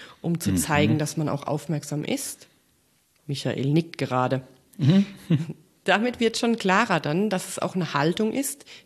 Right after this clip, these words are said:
Speaker 1: die von innen herkommt und nicht von außen aufoktroyiert werden kann. Denn echtes Zuhören, das beinhaltet auch die echte Aufmerksamkeit. Das zeigt sich dann natürlich auch wieder im Außen.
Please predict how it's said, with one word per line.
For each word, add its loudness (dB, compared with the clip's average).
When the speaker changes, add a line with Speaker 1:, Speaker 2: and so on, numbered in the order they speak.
Speaker 1:
die 0
von 0
innen 6
herkommt -4
und 2
nicht 2
von -2
außen -2
aufoktroyiert -4
werden -6
kann. -6
Denn 0
echtes -2
Zuhören, 0
das -8
beinhaltet -4
auch -8
die -14
echte -2
Aufmerksamkeit. -2
Das -4
zeigt 0
sich -4
dann -4
natürlich -8
auch -10
wieder -6
im -8
Außen. -8